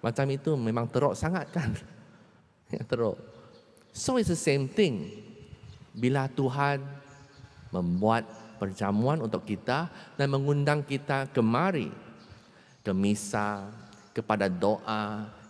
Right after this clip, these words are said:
kepada pembacaan sabdanya, ia adalah untuk mengikat persahabatan dengan kita.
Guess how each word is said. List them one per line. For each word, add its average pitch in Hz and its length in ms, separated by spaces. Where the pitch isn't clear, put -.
kepada 113 400
pembacaan 117 640
sabdanya, 113 960
ia 208 240
adalah 175 560
untuk 185 680
mengikat 147 640
persahabatan 104 800
dengan 98 240
kita. 92 400